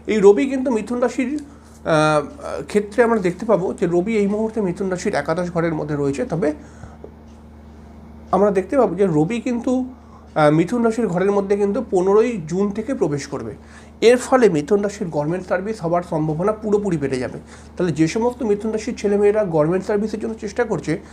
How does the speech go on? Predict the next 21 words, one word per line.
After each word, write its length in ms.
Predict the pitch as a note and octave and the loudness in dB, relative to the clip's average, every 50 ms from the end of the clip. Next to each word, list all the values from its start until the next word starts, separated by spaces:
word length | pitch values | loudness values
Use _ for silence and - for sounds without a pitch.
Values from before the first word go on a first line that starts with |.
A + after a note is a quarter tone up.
| - - - - | -20 -20 -20 2
তাদের 260 | - D#3+ E3+ G3+ B3 A#3 | 2 2 4 4 -2 -4
ক্ষেত্রে 300 | - A#3 A3+ - A3+ A3 A3 | -6 -10 -6 -4 -4 -4 0
পনেরোই 360 | F#3 F3 E3+ F#3 F#3+ G3 F#3+ | -2 0 0 2 2 2 0
জুন 260 | E3 C#3 D3+ F3+ F#3+ F3+ | 2 0 -2 -2 -2 -4
থেকে 220 | - - - A#3+ F#3 E3+ - | -10 -6 -4 -4 -6 0 2
বেশি, 460 | D#3+ D#3+ D#3+ - - C4 C#4 C#4 - - - - - - - - | 2 2 2 0 0 0 0 0 -4 -10 -14 -16 -18 -16 -4 0
মানে 120 | E3 E3 - | 0 0 2
অতিরিক্ত 440 | - G3 F#3 - C#4 A#3+ B3 - - | 2 0 0 0 -2 -2 -2 -2 -2
অ্যাডভান্টেজ 580 | D4 - D3+ D3+ D3+ D#3 E3 E3 G3 B3 B3 - | 0 0 0 0 2 0 0 2 0 0 -2 -2
চলে 200 | - E3+ D3+ C#3+ | -4 -2 0 0
আসবে। 320 | B2+ A#2+ - - - F#2+ E2 - - - - - - - - | -2 -2 -6 -10 -12 -14 -14 -14 -18 -20 -20 -20 -20 -10 -4
এবং 360 | - D#3+ F3 F3+ F#3+ F#3 - - - - - | -2 2 2 2 2 0 -4 -12 -18 -6 0
আপনি 340 | - D#3+ E3+ F#3+ - A#3 G3+ | 2 2 2 2 -2 -4 -4
যদি 180 | A#3+ A3+ A#3+ G#3 | -2 -4 -2 0
গভর্নমেন্ট 320 | F3 D#3 D#3+ F3+ F#3+ F#3 | 0 0 0 0 -2 0
সার্ভিসের 300 | G#3 F#3+ F#3+ G3+ G3 F3+ | -2 -2 -2 -2 -4 -2
জন্য 140 | - G3 G3 | -4 -4 -2
চেষ্টা 320 | F#3+ F3+ D#3 - - G3 | -2 -4 -4 -2 -2 -4
করে 180 | G3 G#3 F#3+ G3 | -2 -2 -4 -4
থাকেন, 360 | F#3+ F#3+ F#3+ - - F#3+ G3 | -4 -6 -8 -6 -4 -6 -4
তাহলে 300 | G3 F3 D3+ D3+ D3+ D#3 | -2 -2 -2 0 -2 -2